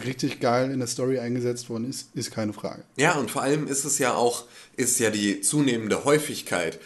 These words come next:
Speaker 2: der Joker-Halluzinationen auch komplett logisch im kompletten Zusammenhang. Du kriegst über den Verlauf des Spiels immer mehr von diesem Angstgas verabreicht, schrittweise. Ähm, und natürlich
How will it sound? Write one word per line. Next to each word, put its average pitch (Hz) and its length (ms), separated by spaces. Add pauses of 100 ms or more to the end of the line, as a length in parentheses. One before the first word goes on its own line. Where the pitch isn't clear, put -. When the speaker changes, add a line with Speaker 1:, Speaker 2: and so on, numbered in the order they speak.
(160)
Speaker 2:
der 104 100
Joker-Halluzinationen 98 1400 (240)
auch 113 300 (260)
komplett 156 580
logisch 139 840
im 156 260
kompletten 135 400
Zusammenhang. 117 640 (300)
Du 117 80
kriegst 151 400
über 139 500 (260)
den 110 300
Verlauf 117 540
des 117 180
Spiels 151 540
immer 131 340
mehr 110 220
von 107 200
diesem 98 280
Angstgas 139 600
verabreicht, 151 760
schrittweise. 151 840 (500)
Ähm, 139 460 (120)
und 170 400 (600)
natürlich 175 720